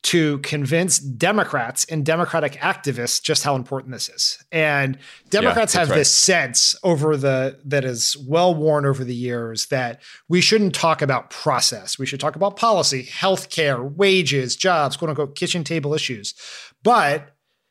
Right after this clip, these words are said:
Speaker 1: if you want good progressive policy, you have to put in place process reforms. Republicans have spent all the time and every opportunity they have, not just over the last, since this election, but over the last several decades,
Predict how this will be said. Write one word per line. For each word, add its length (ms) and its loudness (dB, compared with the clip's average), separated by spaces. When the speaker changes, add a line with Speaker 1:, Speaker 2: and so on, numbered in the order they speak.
Speaker 1:
if 180 0
you 140 2
want 540 2
good 180 4
progressive 440 0
policy, 440 2
you 220 -2
have 300 -2
to 120 -8
put 180 -2
in 60 -2
place 260 -4
process 460 0
reforms. 420 -12
Republicans 840 0
have 400 0
spent 380 0
all 340 6
the 140 -2
time 760 -2
and 160 -4
every 440 -2
opportunity 380 0
they 120 2
have, 260 -2
not 180 2
just 220 2
over 100 0
the 80 0
last, 340 0
since 280 0
this 160 -2
election, 420 -4
but 260 -2
over 140 0
the 60 2
last 300 2
several 260 0
decades, 600 -2